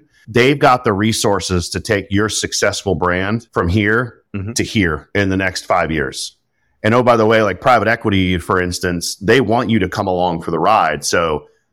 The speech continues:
Speaker 1: they'll buy out, I'm using simple terms, but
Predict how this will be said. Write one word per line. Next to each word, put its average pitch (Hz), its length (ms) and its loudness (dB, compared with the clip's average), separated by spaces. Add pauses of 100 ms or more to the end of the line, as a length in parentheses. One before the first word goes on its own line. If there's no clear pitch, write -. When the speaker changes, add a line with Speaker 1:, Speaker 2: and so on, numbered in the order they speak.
(120)
Speaker 1:
they'll 123 200 4
buy 101 260 6
out, 92 380 0
I'm 98 100 2
using 95 260 2
simple 92 300 -4
terms, 80 420 -4
but - 300 -2